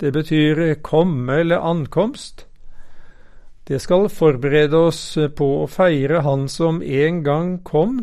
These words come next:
til vår jord i fornedrelse, og han som en gang skal komme igjen i sin himmelske herlighet. Tekstene på denne dagen viser hvordan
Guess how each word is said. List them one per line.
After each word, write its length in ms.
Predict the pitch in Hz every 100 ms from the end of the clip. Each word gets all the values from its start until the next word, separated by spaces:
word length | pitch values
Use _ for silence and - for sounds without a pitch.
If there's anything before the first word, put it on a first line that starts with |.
| -
til 300 | 175 165 156
vår 240 | 131 131 135
jord 260 | 131 127 143
i 80 |
fornedrelse, 840 | - 151 139 123 135 139 - 214 233 - - - - - - -
og 60 | 190
han 240 | 180 180 -
som 240 | 185 185
en 240 | 160 165
gang 160 | 151 156
skal 320 | 147 165 156
komme 320 | - 160 156
igjen 460 | 165 135 135 156 165
i 160 | 156 135
sin 240 | - 131
himmelske 640 | 110 147 127 117 113 - 127
herlighet. 720 | 135 113 113 123 151 - - - - - - - - - - - - - - - - -
Tekstene 640 | 175 - - 147 160 175
på 220 | 170 156 147
denne 300 | 160 139 135
dagen 460 | 123 120 123 135 135
viser 540 | 175 135 - 160 165
hvordan 460 | 151 143 151 175